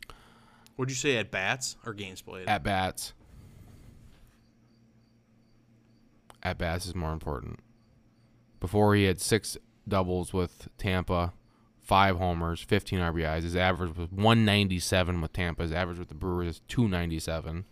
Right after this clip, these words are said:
Speaker 2: His on-base percentage with the Brewers is three seventy-nine. It was two fifty-four with the Rays. Slugging is five fifty-six with the Brewers and three seventy-one with the Rays. O P S is nine thirty-five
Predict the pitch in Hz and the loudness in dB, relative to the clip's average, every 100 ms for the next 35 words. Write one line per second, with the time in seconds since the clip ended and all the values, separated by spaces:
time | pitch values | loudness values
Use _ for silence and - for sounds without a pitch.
0 | - - - - - - - 107 107 101 | -20 -20 -20 -20 -20 -16 -2 2 4 6
1 | 113 127 107 110 101 95 92 104 104 92 | 8 8 6 2 2 2 2 6 6 4
2 | 90 - 117 104 110 98 95 95 98 90 | 0 4 4 6 4 4 4 2 2 2
3 | 92 90 104 117 104 - 113 104 - 95 | 0 2 8 8 8 4 2 2 -2 -2
4 | 107 107 98 92 90 95 87 82 92 - | 4 6 6 4 2 4 4 2 -2 -8
5 | - - - - - 135 135 117 104 95 | -20 -20 -6 0 8 12 12 10 6 4
6 | - - - 92 101 120 123 123 - 101 | 0 -4 8 10 10 6 0 -4 -4 -4
7 | - 113 101 95 - 87 92 92 92 87 | 0 0 0 -4 -8 -4 0 2 2 0
8 | - - - 95 - - 127 113 104 92 | -8 -18 -8 -8 -2 6 8 8 6 4
9 | 90 90 87 85 82 80 80 - 101 101 | 0 0 -2 -2 -2 -4 -4 -2 2 4
10 | 95 90 92 92 92 92 90 85 87 87 | 4 2 0 2 2 2 2 2 4 4
11 | 85 | 2